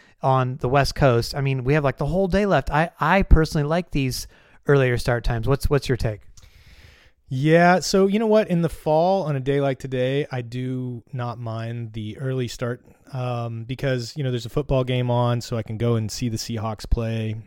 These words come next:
Speaker 2: um, now that I'm, uh, an, uh, have adopted the Pacific Northwest. During the summer, I don't like the early time. I like to have a couple of beers during the race. You know, I'm still, I guess, a North Carolina boy at heart, and, uh, ten A M is, is even a little early for me, but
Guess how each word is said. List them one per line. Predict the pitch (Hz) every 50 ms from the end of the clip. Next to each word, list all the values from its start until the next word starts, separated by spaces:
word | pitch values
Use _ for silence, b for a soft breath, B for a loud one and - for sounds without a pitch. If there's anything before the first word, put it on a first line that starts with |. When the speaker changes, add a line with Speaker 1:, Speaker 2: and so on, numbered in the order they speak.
| _ -
Speaker 2:
um, | 117 113 107 107 104 104 107
now | 110 110 110
that | 110 107
I'm, | 110 110 110 107 107
uh, | 107 104 104 104 -
an, | 131 120 110 107 104 - -
uh, | 120 113 -
have | - 120 120 113 117
adopted | 104 - 113 107 110 - - 113 104
the | 104
Pacific | 101 110 104 - 117 107 107 107 110
Northwest. | 110 107 101 - 110 110 110 107 - - - b b b b b b b b b b b _ -
During | 160 170 185 185
the | 170
summer, | 143 - - 156 147 175 202 214 226 240 - -
I | 143 156
don't | 175 165 151 139
like | 139 131 123 -
the | 131 117
early | 127 123 117 117 110
time. | - - 120 113 131
I | 165
like | 202 220 220 -
to | 208 180
have | 190 202 196
a | 190
couple | - - 190 180 - 175 151
of | 143
beers | 135 143 165 175 156 139 120 110 -
during | - 127 127 131 127 123
the | 120 113
race. | 123 139 143 131 107 101 - - - -
You | 120 113
know, | 110 113 113 117
I'm | 117 123 127
still, | - - - 143 135 131 131
I | 123
guess, | 117 123 123 117 -
a | 127 117
North | 117 120 117 -
Carolina | - 120 113 113 117 117 117 117
boy | 107 110 113 110
at | 104 101
heart, | 110 120 123 120 113 - _ _ -
and, | 123 120 120 117 117 113 117
uh, | 113 110 107 104 104 98 92 - -
ten | - 139 147
A | 147 143 139
M | 139 139 135 127
is, | 120 113 117 -
is | - 156 147 - 151 139 131 120 131
even | 135 135 135 135 127 139
a |
little | 131 131 127 131 127 123
early | 127 127 123 120 117
for | - - 117
me, | 120 120 123 120 117
but | 110 110 113 107 -